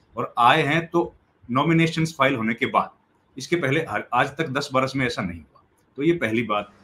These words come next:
इसका मतलब है कि हरियाणा में प्रधानमंत्री के interest थोड़ा सा कम है, लोग इस बात का कयास लगा रहे हैं, क्योंकि हरियाणा में position वीक है, इसलिए प्रधानमंत्री हार का, हार का ठीकरा अपने सिर पे फुकवा नहीं चाहते हैं और इसी वजह से वो हरियाणा में नहीं। आज की जो भीड़ थी,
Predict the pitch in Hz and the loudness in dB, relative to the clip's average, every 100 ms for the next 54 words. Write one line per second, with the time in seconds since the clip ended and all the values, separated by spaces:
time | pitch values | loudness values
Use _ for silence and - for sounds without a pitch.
0 | - 151 - 180 180 185 170 175 180 123 | -14 -12 0 0 2 2 0 2 0 0
1 | 127 151 170 175 156 123 127 147 139 151 | 0 2 0 -2 -4 -4 -2 -4 -6 -6
2 | 143 139 135 135 - 127 123 - 151 143 | -4 -4 -4 -8 -2 -4 -4 -4 -2 0
3 | 143 147 139 127 120 117 117 107 107 104 | 0 0 -4 -4 -2 -2 -2 -6 -4 -4
4 | 107 95 101 98 143 151 - 147 107 113 | -6 -6 -4 -4 -6 -8 -6 -4 -2 -2
5 | 127 135 135 113 113 - 101 - - - | -2 -4 -8 -8 -8 -8 -16 -20 -16 -8
6 | 151 160 - _ - 139 165 160 127 117 | -6 -6 -16 _ -16 -4 -2 -2 -6 -4
7 | 135 139 160 101 101 123 143 - - - | -2 -2 -4 -2 -2 -2 -4 -4 -14 -20
8 | - - - 104 127 147 139 139 147 135 | -20 -20 -6 -4 -2 -4 -2 0 2 2
9 | 139 131 123 131 - 104 104 135 - 98 | 0 -4 -6 -6 -8 -10 -4 -4 -4 -8
10 | 113 - - 87 170 185 - - 135 160 | -8 -10 -20 -12 -12 -12 -16 -10 -4 -2
11 | 175 147 120 117 117 117 87 87 90 107 | 0 0 0 0 -2 -6 -8 -16 -16 -16
12 | 95 87 - _ _ _ _ _ - 151 | -18 -20 -20 _ _ _ _ _ 0 2
13 | 185 185 196 196 175 120 117 160 - 175 | 2 -4 0 2 2 -2 -6 -6 0 0